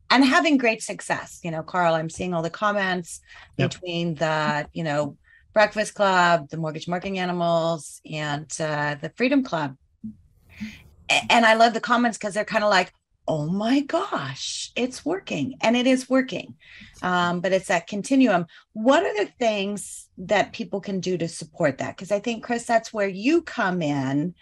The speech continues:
Speaker 1: and say, "Okay, I'm doing those action items, making those phone calls," whether it's you making those phone calls or your V A making those phone calls or your team making those phone calls. You know, what's the next step?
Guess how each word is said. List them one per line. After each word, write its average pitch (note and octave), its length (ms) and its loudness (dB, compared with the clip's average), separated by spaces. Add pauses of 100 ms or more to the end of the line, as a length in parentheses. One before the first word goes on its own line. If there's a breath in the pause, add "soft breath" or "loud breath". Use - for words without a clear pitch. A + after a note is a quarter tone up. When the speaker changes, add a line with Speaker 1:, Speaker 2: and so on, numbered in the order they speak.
(400 soft breath)
Speaker 1:
and F#3 320 0
say, F3 460 4
"Okay, G3+ 600 2
I'm G3 160 -2
doing D4 240 0
those G#3+ 300 0
action A3 360 -2
items, C#3+ 460 -6
making G3+ 340 -2
those G#3+ 200 -4
phone E3 180 -6
calls," D#3 380 -4
whether D#3+ 200 -4
it's D#3 160 -8
you G#3 100 -6
making G#3 280 -6
those F3+ 220 -8
phone F3 200 -6
calls E3 320 -4
or D3 60 -6
your B2+ 160 -8
V G3 260 -4
A G3 40 0
making F3+ 320 -6
those E3+ 160 -6
phone E3 200 -8
calls D3+ 360 -8
or - 40 -10
your G2 140 -12
team F#3+ 240 -10
making F3 280 -6
those D3 180 -10
phone B2+ 180 -10
calls. B2 320 -8 (540 loud breath)
You F#3+ 80 -4
know, F3+ 120 2
what's G3+ 360 -2
the B4+ 160 0
next - 480 0
step? - 300 -2